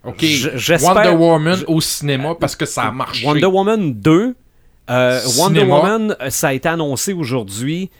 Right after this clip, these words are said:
Speaker 2: euh, fait partie des films avec
Speaker 1: En nomination. Non,
Speaker 2: Non,
Speaker 1: c'est
Speaker 2: pas en nomination, des, des, des, des films qui ont eu le plus d'impact culturel aux États-Unis là, euh,
Speaker 1: Ok.
Speaker 2: pour deux mille dix-sept. Là.
Speaker 1: Mais il est en nomination aux Oscars. Ben, pas en nomi-,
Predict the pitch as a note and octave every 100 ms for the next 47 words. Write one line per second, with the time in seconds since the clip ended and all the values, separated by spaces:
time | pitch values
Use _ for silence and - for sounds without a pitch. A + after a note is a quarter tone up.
0 | _ _ - B2 A2+ D#3 C#3 C3 - -
1 | - F#3 G3 C3+ C#3 D3 D3+ _ _ _
2 | _ - - - G3 G#3+ G#3 G3 - _
3 | _ _ _ _ _ _ _ C3 B2+ D#3+
4 | E3 F#3 G3+ F#3+ F3+ E3 D3 - E3 D3+
5 | D#3 F3+ E3+ B3 A3 E3 D#3+ C#3 A#2+ F3+
6 | F#3 D#3 D3 D3 D3 D3 D3 C3+ D3 C#3
7 | D3 D3 - A#3 A#3 F#3 E3 D#3+ D#3 -
8 | A#3 D3 E3+ D3 - F#3+ - - F#3 C3+
9 | - D3+ C3+ E3+ F#3 D#3+ B2+ C#3 C3+ B2+
10 | A#2 A#2+ D#3 F3+ D3 D3 C3+ B2 A2+ -
11 | - - A#2 A2+ D3 D#3 C3+ G2+ G2 -
12 | F3+ F#3 D#3 C3+ C#3 C#3+ C#3+ C#3+ C#3 C3+
13 | B2 - D#3 B2 B2 - D3 C3+ B2 F#3
14 | E3+ D3